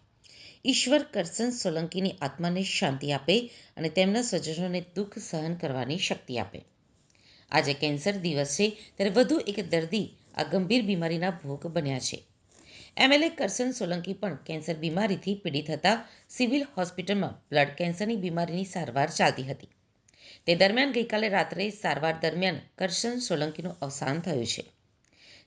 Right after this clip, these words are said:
સવારે અગિયાર વાગ્યે તેમના નિવાસ સ્થાનેથી અંતિમ યાત્રા નીકળી.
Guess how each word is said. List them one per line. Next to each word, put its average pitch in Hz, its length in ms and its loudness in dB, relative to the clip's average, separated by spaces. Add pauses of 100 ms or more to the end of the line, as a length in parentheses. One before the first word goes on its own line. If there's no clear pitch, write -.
સવારે 160 200 6
અગિયાર 170 360 2
વાગ્યે 170 320 2
તેમના 156 240 -2
નિવાસ 156 300 0
સ્થાનેથી 156 520 -6
અંતિમ 147 300 -6
યાત્રા 151 360 0
નીકળી. 156 500 0